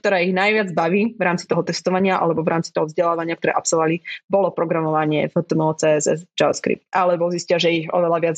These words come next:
bavilo, bavila Java v určitom momente. Alebo keď, e, idú do automatizovaného testovania,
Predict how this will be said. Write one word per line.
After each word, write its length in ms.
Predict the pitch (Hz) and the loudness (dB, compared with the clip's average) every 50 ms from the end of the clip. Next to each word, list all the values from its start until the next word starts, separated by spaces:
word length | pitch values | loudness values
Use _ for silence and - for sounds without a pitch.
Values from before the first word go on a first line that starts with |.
| 170 | 0
bavilo, 560 | 165 165 165 165 165 165 165 165 165 165 170 - _ _ - - - - _ _ | 0 0 0 2 0 0 0 0 0 -2 -4 -6 _ _ -14 -14 -14 -14 _ _
bavila 480 | - 170 165 160 160 165 165 165 160 | -2 0 0 2 2 0 0 0 0
Java 400 | 165 175 214 214 208 180 160 160 | 0 2 2 2 2 0 -2 -4
v 80 | - 185 | -4 -6
určitom 320 | 180 - - - 170 156 | -4 -4 -4 -2 0 0
momente. 320 | 151 151 156 151 151 - - - | 2 2 0 0 0 -2 -4 -2
Alebo 800 | - 185 180 175 170 170 160 156 165 165 165 165 160 165 165 165 | 0 0 2 2 2 0 0 0 0 0 0 2 2 0 -2 -2
keď, 200 | - - 175 165 - | -2 -4 -4 -2 -4
e, 120 | - - 180 170 170 165 165 170 170 - | -2 0 2 2 2 2 2 0 0 0
idú 160 | 196 170 185 | -2 -2 0
do 160 | 180 180 - | -2 0 0
automatizovaného 640 | 185 185 185 196 190 180 - 175 180 175 175 170 165 | 0 0 0 -2 -2 0 0 0 0 0 0 -2 0
testovania, 720 | - 180 165 180 - - 180 170 170 170 175 180 185 190 | 0 -2 -2 -2 -2 -2 0 0 0 0 0 0 0 0